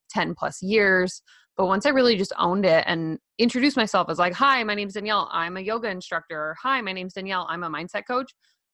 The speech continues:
People start to think of you front of mind. And next thing you knew, like, all these opportunities were coming at my door to, like, speak at this event that I had just mentioned, or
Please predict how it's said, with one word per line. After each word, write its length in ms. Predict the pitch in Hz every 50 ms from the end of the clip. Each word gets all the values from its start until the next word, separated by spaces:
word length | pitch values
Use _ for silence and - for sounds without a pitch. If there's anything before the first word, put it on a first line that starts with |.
| _ _ _ _ _
People 240 | - 233 208 269 311
start 180 | - - 294 277
to 80 | 285 262
think 220 | - 202 208 214
of 100 | 254 190
you 120 | 185 180 175
front 260 | - - 185 180 190
of 120 | 190 165
mind. 560 | 170 160 156 160 165 196 240 262 262 240 214 - -
And 180 | - 214 202 196
next 220 | 190 196 - -
thing 120 | - 233
you 80 | 220 208
knew, 160 | 196 190 190
like, 180 | 190 185 175 - -
all 160 | 175 175 185
these 140 | 202 190 190
opportunities 640 | 185 - - 185 - - 185 180 165 180 170 147
were 80 | - 170
coming 260 | - - 165 165 165
at 80 | 160 -
my 120 | 170 170
door 260 | 160 214 233 233 208
to, 140 | 175 - 180
like, 160 | 165 160 151 - _ _ _ _ _
speak 320 | - - - - - 156 -
at 140 | 175 165 -
this 160 | 190 196 -
event 240 | 254 320 359 349 -
that 120 | 240 196
I 80 | 190 175
had 120 | 165 156
just 160 | 170 175 -
mentioned, 480 | 175 165 165 160 - 175 160 160 165 165
or 380 | - 175 175 170 170 175 170